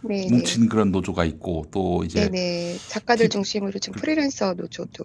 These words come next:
Speaker 2: 네,
Speaker 1: 있고요.
Speaker 2: 티비에스가
Speaker 1: 네.
Speaker 2: 이제 새롭게 거듭나고, 그렇게 해서 또 그 시기와 맞물려서 생긴 새로운 노조, 좀 더 진보적 성향이겠죠. 이 두 노조가 지금, 어, 각을 세우고 있는 상황이지만, 이게 뭐 논란거리가 되거나,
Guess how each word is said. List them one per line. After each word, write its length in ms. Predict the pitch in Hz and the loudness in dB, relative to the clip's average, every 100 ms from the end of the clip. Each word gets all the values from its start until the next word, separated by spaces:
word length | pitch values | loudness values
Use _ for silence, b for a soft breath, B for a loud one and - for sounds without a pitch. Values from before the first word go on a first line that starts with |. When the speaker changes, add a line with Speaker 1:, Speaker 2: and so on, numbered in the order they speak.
| - - | -6 2
Speaker 2:
네, 220 | 113 95 | 4 4
Speaker 1:
있고요. 140 | 90 | 2
Speaker 2:
티비에스가 880 | 151 - 127 - 120 110 101 95 101 | 0 2 0 2 2 4 2 2 2
Speaker 1:
네. 40 | 92 | 2
Speaker 2:
이제 320 | 87 87 87 b b b b | 2 0 -2 b b b b
새롭게 560 | - 143 135 98 85 113 | -4 -2 0 2 2 0
거듭나고, 880 | 101 101 98 87 82 82 143 185 | -2 2 4 4 2 0 -2 -2
그렇게 240 | - - 113 | -6 -2 -2
해서 160 | 107 | -2
또 380 | 101 95 85 - - - - - - | -2 0 -2 -4 -18 -20 -20 -20 -6
그 100 | 135 | -2
시기와 400 | 123 123 127 120 | 0 2 6 6
맞물려서 460 | 101 92 92 87 90 | 6 6 4 0 -2
생긴 520 | 98 90 90 80 - b b b b | -4 -2 0 -2 -4 b b b b
새로운 360 | - 127 104 | 2 4 6
노조, 180 | 87 - | 4 4
좀 140 | 120 127 | 4 4
더 80 | |
진보적 400 | 131 131 127 131 | 4 4 4 4
성향이겠죠. 720 | - 139 131 107 85 82 - - B B | 2 4 6 6 4 -2 -8 -10 B B
이 160 | 127 123 | -4 0
두 100 | 135 | 4
노조가 400 | 131 123 123 120 | 4 4 4 4
지금, 400 | 110 117 107 B B B B B - | 6 6 6 B B B B B -2
어, 360 | 107 107 104 98 | 4 6 4 2
각을 260 | - 135 127 | 0 2 4
세우고 300 | 135 123 120 | 4 4 6
있는 160 | 120 | 4
상황이지만, 580 | 113 123 110 98 147 139 | 4 4 4 2 0 0
이게 180 | 147 233 | 0 0
뭐 120 | 269 | 2
논란거리가 840 | 180 98 120 220 247 285 247 208 | 2 2 6 6 6 2 4 2
되거나, 460 | 120 98 - - | 0 -8 -10 -10